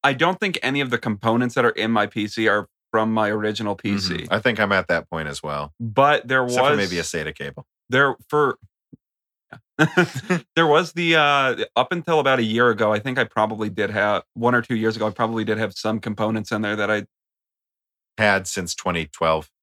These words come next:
Speaker 2: or something.
Speaker 1: Yeah, tw-, yeah. A-, a-, and I've never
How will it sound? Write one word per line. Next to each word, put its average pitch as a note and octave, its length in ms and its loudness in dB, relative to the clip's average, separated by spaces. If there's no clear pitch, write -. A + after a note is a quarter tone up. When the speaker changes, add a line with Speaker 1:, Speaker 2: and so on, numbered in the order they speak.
Speaker 2:
or F2 80 -6
something. D#2+ 340 -4
Speaker 1:
Yeah, A2 80 4
tw-, - 260 -6
yeah. B2+ 400 4
A-, A#2 300 0
a-, A#2+ 140 0
and B2 180 6
I've A2+ 220 0
never A#2 460 0